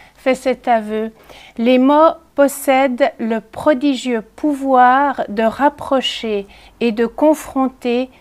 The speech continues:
ce qui, sans eux, resterait éparse. Et Eri De Luca, dans La Tour de Loi, confie : En littérature, l'indescriptible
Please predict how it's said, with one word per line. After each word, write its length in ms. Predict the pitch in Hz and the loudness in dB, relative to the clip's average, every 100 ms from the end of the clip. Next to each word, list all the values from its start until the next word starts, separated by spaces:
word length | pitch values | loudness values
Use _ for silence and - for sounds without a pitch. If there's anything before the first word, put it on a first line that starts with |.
| _ | _
ce 180 | - - | -12 -8
qui, 240 | 226 - 220 | -8 -8 -10
sans 540 | - - 277 269 226 | -8 -4 -2 -2 -4
eux, 220 | 226 240 - _ _ - | -6 -8 -10 _ _ -10
resterait 680 | 208 - 220 196 214 220 - _ _ - | -10 -6 -6 -2 0 -2 -6 _ _ -8
éparse. 760 | 220 208 196 - - - - _ - _ | -2 2 2 0 -14 -20 -20 _ -20 _
Et 160 | 208 - 269 | 0 4 4
Eri 240 | 302 311 294 | 4 4 2
De 100 | 262 | 2
Luca, 600 | 247 247 - 214 214 320 _ _ _ _ _ 202 | 0 -4 0 2 2 0 _ _ _ _ _ -2
dans 80 | |
La 100 | 190 | -2
Tour 320 | 185 - 294 262 | -2 -2 -2 0
de 140 | 240 | -2
Loi, 480 | 226 214 208 226 285 - | -2 2 2 2 -2 -6
confie : 640 | 220 220 - 226 247 269 - - - | -4 -4 -8 -6 -6 -6 -16 -20 -8
En 100 | 214 | -2
littérature, 1000 | 220 320 330 320 277 254 - 247 247 262 - _ _ 226 | 2 2 4 4 4 -2 -2 -4 -2 -4 -8 _ _ 2
l'indescriptible 1300 | 220 294 302 294 - - 254 - - 247 233 247 | 4 6 4 2 -2 -8 -8 -8 -8 -6 -4 -6